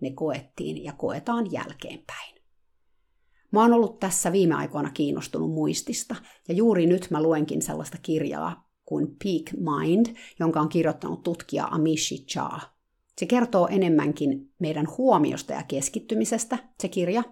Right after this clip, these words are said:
kuin muistista, mutta koska huomio ja keskittyminen liittyy muistiin,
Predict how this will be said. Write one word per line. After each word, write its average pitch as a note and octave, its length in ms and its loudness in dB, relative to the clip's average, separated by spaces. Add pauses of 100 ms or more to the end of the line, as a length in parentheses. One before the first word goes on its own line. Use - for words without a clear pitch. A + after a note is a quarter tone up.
kuin D3+ 160 -2
muistista, C#3+ 580 -2 (420)
mutta C#4 400 2
koska - 380 -4
huomio F3+ 540 6
ja F#3 80 -6
keskittyminen E3+ 800 0
liittyy - 360 -2
muistiin, - 560 -6